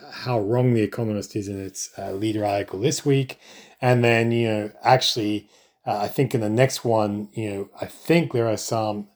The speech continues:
uh, investable ideas that you can use off the base of this, but that's gonna just require me to do a bit more work. It might take another week, a couple of weeks to finish.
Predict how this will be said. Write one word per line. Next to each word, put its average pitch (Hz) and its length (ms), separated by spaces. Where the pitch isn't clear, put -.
uh, 104 600
investable 110 580
ideas 107 540
that 104 100
you 101 100
can 104 220
use 110 320
off - 140
the - 60
base 127 280
of 98 100
this, 95 360
but 120 100
that's - 380
gonna 117 200
just 104 220
require 110 400
me 104 80
to 92 100
do 98 120
a 92 40
bit 107 160
more 92 160
work. 92 280
It - 60
might 92 180
take 95 180
another 90 220
week, 92 420
a - 40
couple - 180
of 92 60
weeks 92 240
to - 80
finish. 92 500